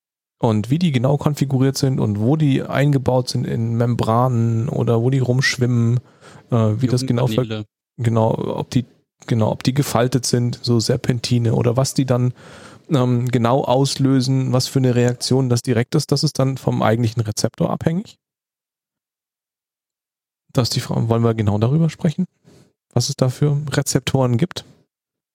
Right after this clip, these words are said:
Speaker 2: Da lehnen wir uns schon sehr weit aus dem Fenster, finde ich. Ähm,
Speaker 1: Es gibt
Speaker 2: könnte man
Speaker 1: Rezeptoren,
Speaker 2: grad sagen,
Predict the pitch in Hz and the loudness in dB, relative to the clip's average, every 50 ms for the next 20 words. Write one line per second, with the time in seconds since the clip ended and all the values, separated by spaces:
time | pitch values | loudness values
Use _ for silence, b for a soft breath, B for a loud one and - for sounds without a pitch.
0 | _ _ _ _ _ _ _ _ _ _ 104 101 101 98 101 101 110 113 120 117 | _ _ _ _ _ _ _ _ _ _ -6 -6 -4 -2 -2 -2 0 0 0 0
1 | 110 107 - - 110 101 101 101 104 110 117 113 107 107 - - 101 - - 110 | 0 -2 0 2 2 2 2 2 2 2 2 0 0 -4 -4 -6 -4 0 0 0
2 | 110 - - - - - _ - 90 - - _ _ _ _ _ _ _ _ _ | 0 0 -4 -6 -8 -10 _ -20 -20 -20 -20 _ _ _ _ _ _ _ _ _
3 | _ _ _ _ _ _ _ _ _ _ 117 110 107 104 101 101 107 107 104 104 | _ _ _ _ _ _ _ _ _ _ -4 -2 0 0 0 -2 -2 -4 -6 -10
4 | 104 101 - _ _ _ _ _ _ _ _ _ _ _ _ _ _ _ _ - | -12 -14 -18 _ _ _ _ _ _ _ _ _ _ _ _ _ _ _ _ -6
5 | - - - 123 117 - 135 110 110 107 117 120 113 117 127 110 110 117 120 117 | -4 -2 -2 -2 0 0 0 0 2 2 2 2 2 2 2 2 2 2 2 0
6 | 117 | 0